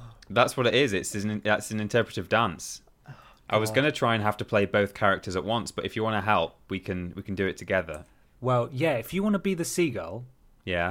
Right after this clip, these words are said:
Speaker 3: and, uh, Mikey can be the dog,
Speaker 2: Oh, I wanted to
Speaker 3: And
Speaker 2: be the
Speaker 3: I
Speaker 2: leg.
Speaker 3: will
Speaker 2: <laughs>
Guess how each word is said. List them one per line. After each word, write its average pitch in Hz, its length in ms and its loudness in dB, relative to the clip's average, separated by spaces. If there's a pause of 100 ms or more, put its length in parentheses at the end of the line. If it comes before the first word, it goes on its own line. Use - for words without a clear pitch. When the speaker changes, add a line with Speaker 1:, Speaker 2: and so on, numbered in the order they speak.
(120)
Speaker 3:
and, 120 320 -4
uh, 117 280 -2
Mikey 139 400 -2
can 139 160 -8
be 131 120 -2
the 123 100 -2
dog, 95 420 -4 (400)
Speaker 2:
Oh, 143 60 -2
I 143 120 4
wanted 180 180 2
to 147 60 2
Speaker 3:
And 117 100 0
Speaker 2:
be 127 60 2
the 113 100 0
Speaker 3:
I 135 240 6
Speaker 2:
leg. 131 100 2
Speaker 3:
will 127 320 0 (180)
Speaker 2:
<laughs> 269 120 4